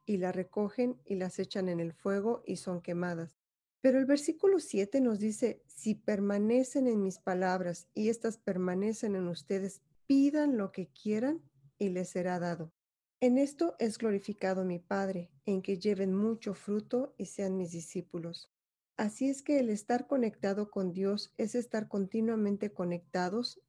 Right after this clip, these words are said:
escudriñando su palabra y quitar lo que nos estorbe, que es el pecado, para que nosotros fluyan todos los nutrientes que van a hacer que nosotros podamos dar fruto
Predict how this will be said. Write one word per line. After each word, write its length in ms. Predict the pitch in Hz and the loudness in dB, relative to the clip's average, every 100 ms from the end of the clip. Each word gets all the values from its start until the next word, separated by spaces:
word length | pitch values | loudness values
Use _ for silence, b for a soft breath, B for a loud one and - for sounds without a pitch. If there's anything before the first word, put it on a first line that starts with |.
| - | -8
escudriñando 800 | 190 - 202 185 196 202 202 214 | -8 -4 -4 0 2 2 0 -2
su 160 | 214 | -6
palabra 720 | 190 175 175 185 196 240 262 - | -6 -4 0 0 0 -2 -4 -6
y 120 | 202 | -8
quitar 340 | 190 - 196 | -8 -4 -2
lo 140 | 202 202 | -2 -2
que 120 | 190 | -2
nos 220 | 175 - | -4 -6
estorbe, 600 | 170 - 196 190 175 175 - | -12 -6 -2 -2 -2 -6 -6
que 140 | 175 | -6
es 140 | 165 | -4
el 100 | 180 175 | -6 -6
pecado, 520 | 175 - 214 208 - _ _ _ _ | -8 -2 -2 -2 -6 _ _ _ _
para 180 | - 190 | 0 0
que 120 | 190 196 | 2 0
nosotros 480 | 196 - 226 233 | 0 -4 -6 -6
fluyan 440 | - 233 226 220 214 | -2 0 2 0 0
todos 300 | 233 240 247 | 0 2 2
los 120 | 208 | 0
nutrientes 580 | 185 175 202 196 214 214 | -2 -2 -2 0 -2 -4
que 140 | 196 | -4
van 200 | 190 190 | -2 -2
a 40 | 190 | -4
hacer 380 | - 196 202 | -4 -4 -4
que 140 | - 185 | -4 -4
nosotros 480 | 185 - 220 233 - | -4 -6 -6 -6 -6
podamos 520 | - 180 190 208 196 | -4 -2 0 0 -2
dar 120 | 185 | -4
fruto 520 | - 208 214 285 359 | -4 -6 0 -2 -2